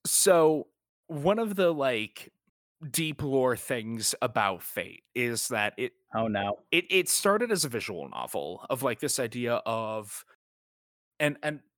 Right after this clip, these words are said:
Speaker 1: this, this might be apocryphal. I don't know how true this is. I just wanna get this out right now. This is just something I heard from my friend. Hi, Noel. I know you listen to the show. <laughs>
Speaker 2: <laughs>
Speaker 1: But,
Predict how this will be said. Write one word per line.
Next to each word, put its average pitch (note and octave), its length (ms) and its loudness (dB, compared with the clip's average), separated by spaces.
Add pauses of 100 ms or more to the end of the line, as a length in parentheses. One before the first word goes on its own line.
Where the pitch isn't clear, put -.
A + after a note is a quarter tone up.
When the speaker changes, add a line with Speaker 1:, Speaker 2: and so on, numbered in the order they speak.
(300)
Speaker 1:
this, C#3 340 0
this C3+ 160 -2
might A#2 160 0
be A2 80 2
apocryphal. G#2+ 640 -2
I A2 80 0
don't A2 180 -2
know G#2+ 80 0
how G#2 200 -2
true - 360 -4
this G#2 220 -2
is. A2 220 -2
I A2 100 0
just - 180 -10
wanna G2 140 -6
get G2 140 -10
this - 140 -4
out A2 160 0
right - 180 0
now. A2+ 280 2
This A2 200 -2
is A2 80 -4
just - 160 -4
something G#2 240 -6
I G2 80 -2
heard A2+ 180 0
from A2 120 -6
my F2+ 100 -4
friend. A#2 480 0 (300)
Hi, C3 240 0
Noel. B2+ 280 8
I F#2 100 4
know G2 100 0
you G#2 140 2
listen A2+ 260 0
to G2 40 -4
the F#2+ 80 -4
show. B2+ 440 4
<laughs> - 40 -4 (500)
Speaker 2:
<laughs> F3+ 80 0 (1000)
Speaker 1:
But, C3 520 2